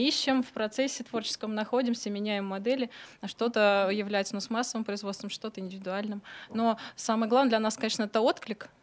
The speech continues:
Вот когда мы встречаемся фактически с людьми на мероприятиях, э, на форумах, мы видим, что мы востребованы, и вот это для нас двигатель, самый основной. И по-, и поэтому я бы это не назвала в,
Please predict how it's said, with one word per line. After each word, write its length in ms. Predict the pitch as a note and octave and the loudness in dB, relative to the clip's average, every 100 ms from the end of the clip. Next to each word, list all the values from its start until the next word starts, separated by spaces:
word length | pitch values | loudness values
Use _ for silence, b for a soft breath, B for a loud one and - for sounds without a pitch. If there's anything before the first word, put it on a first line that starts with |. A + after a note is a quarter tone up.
| - | -20
Вот 80 | - | -4
когда 240 | G#3+ G#3+ | -2 0
мы 60 | G#3 | -4
встречаемся 480 | G#3 G3+ G#3+ G#3 - | -6 -10 -8 -10 -8
фактически 480 | G#3+ - G3+ - | -8 -4 -4 -2
с 120 | G#3+ A3 | -2 0
людьми 360 | G3+ A3 D4 | 0 2 4
на 100 | C#4 | 4
мероприятиях, 760 | G#3+ G3 G3 G#3 A3+ C#4 A#3+ G#3+ - B B B | 4 2 0 2 4 4 2 -4 -6 B B B
э, 160 | G#3 G3 | -8 -6
на 120 | G3+ | -4
форумах, 520 | G#3 A#3+ C4+ A3+ G3+ - | -4 0 0 0 -2 -6
мы 180 | G3+ G#3 | -6 -4
видим, 260 | A3 G3+ G#3 | -4 -6 -8
что 180 | - | -6
мы 120 | G#3+ G#3+ | -6 -4
востребованы, 720 | A3 A3 C#4 B3+ G3+ G3+ G3+ | -4 0 0 0 -2 -6 -4
и 40 | |
вот 160 | G#3 A#3 | -2 0
это 160 | B3+ F#3+ | 0 0
для 140 | G3 | -4
нас 160 | F#3+ G3 | -4 -6
двигатель, 440 | G3 F#3+ G3 F#3 - | -8 -10 -12 -14 -16
самый 280 | - G#3 G3 | -10 -6 -6
основной. 460 | G#3 G3+ G3 F#3 A3+ B B B | -6 -8 -6 -8 -12 B B B
И 160 | - - _ _ | -20 -20 _ _
по-, 80 | A#3 | -2
и 140 | A#3 | 0
поэтому 380 | A#3+ C#4 E4+ C4 | 6 6 6 2
я 140 | A#3 A3+ | 4 4
бы 80 | A#3 | 4
это 140 | A#3+ | 2
не 60 | B3 | 0
назвала 340 | A#3 B3 | 4 4
в, 60 | E4 | 4